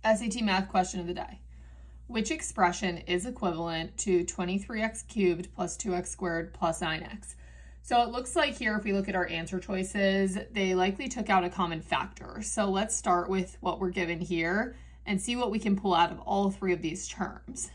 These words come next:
So it looks like we can take out an x, so let's do that. So we'll write x outside the parentheses, then we're left with twenty-three x squared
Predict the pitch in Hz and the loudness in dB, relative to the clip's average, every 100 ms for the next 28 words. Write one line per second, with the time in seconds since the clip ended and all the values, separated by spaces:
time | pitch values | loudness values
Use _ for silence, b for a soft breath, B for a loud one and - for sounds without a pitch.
0 | B - - - 240 202 190 185 214 208 | B -12 -6 4 6 8 4 4 0 2
1 | 220 208 196 196 190 185 175 160 160 - | 2 2 4 2 4 2 2 0 -2 -2
2 | 247 262 - - - - 185 208 - 214 | -2 -2 -6 -12 -10 -4 -2 -2 -4 -4
3 | - 156 196 - 214 185 180 185 185 - | 0 2 2 -2 -2 0 2 0 0 4
4 | 180 208 - - 180 - - 175 165 - | 4 2 -10 0 0 2 0 0 -2 -8
5 | 226 233 226 220 226 208 202 202 B B | -4 -4 -2 -4 -2 0 0 -4 B B
6 | B B 208 208 233 269 214 196 - 196 | B B -2 0 0 0 2 0 -2 -4
7 | 190 - - 185 190 262 - 202 170 165 | -4 -12 -4 -2 -2 -6 -6 -4 -2 0
8 | 202 - - - - - - - 185 220 | -2 -4 -16 -20 -20 -20 -6 -2 -2 -2
9 | - - - b b b - - - 208 | -10 -12 -12 b b b -18 -14 -10 -2
10 | 208 170 156 165 185 | 0 2 0 0 -2